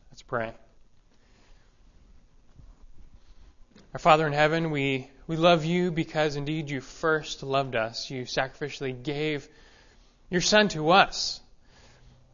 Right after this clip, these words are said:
And so we stop, we thank you and praise you for the love we've been shown. Thank you for this love, Lord, that transforms our lives, that,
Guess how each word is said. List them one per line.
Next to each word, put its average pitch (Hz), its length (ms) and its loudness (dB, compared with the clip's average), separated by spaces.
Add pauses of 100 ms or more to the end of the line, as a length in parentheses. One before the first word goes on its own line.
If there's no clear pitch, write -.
(500)
And 131 100 -10
so 156 100 -6
we 147 120 -6
stop, 143 360 6
we 139 80 -4
thank 143 360 -4
you 131 180 -4
and 117 100 -12
praise 151 480 -4
you 143 80 -4
for 147 380 -2
the 139 80 0
love 117 300 -2
we've 120 160 -10
been 113 120 -12
shown. 110 380 -14 (380)
Thank 202 160 6
you 190 80 -4
for 165 100 0
this 135 220 -4
love, 117 280 -4
Lord, 120 280 -8
that 117 220 -4
transforms 147 640 -4
our 131 100 -2
lives, 120 380 0
that, 127 280 -2